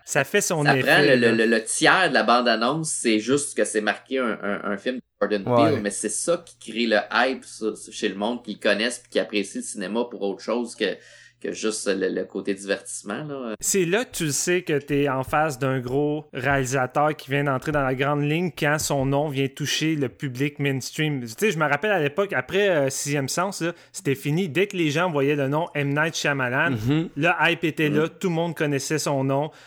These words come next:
Speaker 1: même si personne n'était capable de le prononcer, alors que c'est, c'est facile.
Speaker 3: <laughs>
Speaker 1: Puis, tu sais, Jordan Peele, c'est,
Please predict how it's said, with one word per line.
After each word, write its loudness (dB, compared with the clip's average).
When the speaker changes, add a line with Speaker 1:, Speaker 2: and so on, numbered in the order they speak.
Speaker 1:
même 0
si -2
personne -2
n'était 0
capable 0
de 0
le 0
prononcer, 0
alors 0
que -10
c'est, 0
c'est 0
facile. 0
Speaker 3:
<laughs> -20
Speaker 1:
Puis, -2
tu 2
sais, 2
Jordan 2
Peele, 2
c'est, -2